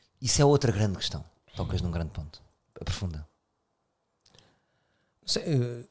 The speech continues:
Speaker 2: não sei, eu também não, não quero ser, não quero parecer, eh, eu só disse disto só porque eu acho que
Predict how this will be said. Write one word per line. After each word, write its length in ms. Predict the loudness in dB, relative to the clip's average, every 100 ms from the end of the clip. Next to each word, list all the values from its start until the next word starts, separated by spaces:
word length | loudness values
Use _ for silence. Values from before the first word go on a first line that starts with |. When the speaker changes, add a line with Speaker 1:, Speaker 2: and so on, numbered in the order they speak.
| _ _ -6
Speaker 2:
não 160 | -4
sei, 180 | 0 -2
eu 40 |
também 220 | -2 -4 -4
não, 160 | -6 -12
não 140 | -16
quero 180 | -6 -4
ser, 160 | -2 -4
não 120 | -4
quero 140 | -6
parecer, 380 | -2 -2 0 -2
eh, 500 | -4 -4 -4 -4 -6 -10 _ _ _ _
eu 60 | 4
só 160 | 4
disse 420 | 4 0 2 2 2
disto 360 | 4 4 2 0
só 100 | 2
porque 320 | 2 -2 0 2
eu 80 |
acho 180 | 2 2
que 300 | -2 -6 -8